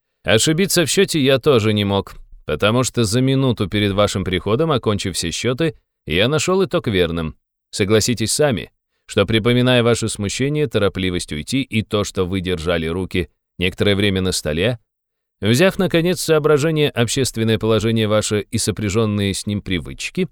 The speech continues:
я, так сказать, с ужасом и даже против воли моей принуждён был остановиться на подозрении, конечно, жестоком, но справедливым-с. Прибавлю ещё и повторю,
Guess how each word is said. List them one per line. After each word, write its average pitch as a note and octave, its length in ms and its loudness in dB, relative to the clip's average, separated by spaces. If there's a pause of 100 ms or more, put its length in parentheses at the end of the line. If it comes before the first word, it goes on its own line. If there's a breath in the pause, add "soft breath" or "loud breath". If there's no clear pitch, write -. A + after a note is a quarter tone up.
(320)
я, C3+ 140 0
так F#3 140 -2
сказать, A#2+ 460 0 (440)
с - 120 -4
ужасом D3+ 480 2
и D3 40 4
даже A#2 380 4 (360)
против D3+ 540 2
воли G#2+ 460 2
моей F2 500 0 (240)
принуждён D3+ 680 2
был F#3 180 4
остановиться C3+ 720 0
на C#3+ 100 -2
подозрении, A2 760 2 (460)
конечно, G2 500 -2
жестоком, F#2 680 0
но E2+ 300 -2 (240)
справедливым-с. G#2 920 -2 (720)
Прибавлю C3+ 400 4
ещё C3 400 0
и A#2 120 0
повторю, G#2+ 520 0